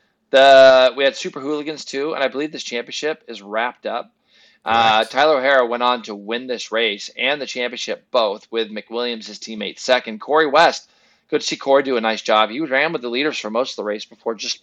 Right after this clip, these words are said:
Speaker 1: just falling back a little bit. He almost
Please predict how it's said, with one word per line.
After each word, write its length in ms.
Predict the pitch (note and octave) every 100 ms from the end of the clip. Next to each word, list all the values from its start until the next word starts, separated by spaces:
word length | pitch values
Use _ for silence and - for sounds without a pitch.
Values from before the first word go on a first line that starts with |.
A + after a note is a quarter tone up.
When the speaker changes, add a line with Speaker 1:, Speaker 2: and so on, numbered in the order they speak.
| _
Speaker 1:
just 240 | C#3 C#3+
falling 320 | - C#3+ B2+ A2+
back 260 | A#2+ D3+
a 60 | C3
little 140 | A2+
bit. 200 | A2 A2 - _ - - - _
He 80 | C#3
almost 320 | F3+ - -